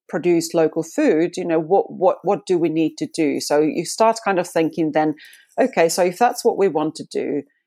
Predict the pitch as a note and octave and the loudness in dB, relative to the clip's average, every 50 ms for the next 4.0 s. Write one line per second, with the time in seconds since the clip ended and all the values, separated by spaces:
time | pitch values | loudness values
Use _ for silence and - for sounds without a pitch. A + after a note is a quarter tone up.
0 | _ _ _ - D#3+ D#3+ D#3+ - - A3+ A3 F3 - D3 D#3 D#3 - - D3 - | _ _ _ -2 0 2 4 4 6 4 4 4 2 0 -2 -2 -2 -2 -2 -2
1 | - - - - - C#3+ D3+ D3 D3 - - G3+ F#3+ D3 C#3 - - - - - | -4 -8 -10 -6 -4 -4 -2 -4 -4 -6 -4 -4 -4 -4 -6 -8 -10 -10 -10 -10
2 | - - - - C3+ - - D#3 C3+ C3 A#2 - C#3+ C#3+ - C#3+ - - C#3 C3 | -12 -12 -12 -12 -12 -8 -6 -6 -6 -6 -6 -8 -10 -10 -12 -12 -8 -6 -6 -6
3 | - - F#3 F3 A2+ - - - - - _ _ _ _ - C#3+ C#3+ C#3+ D3 D3 | -2 0 0 0 0 0 -4 -10 -16 -18 _ _ _ _ -8 -6 -4 -4 -4 -6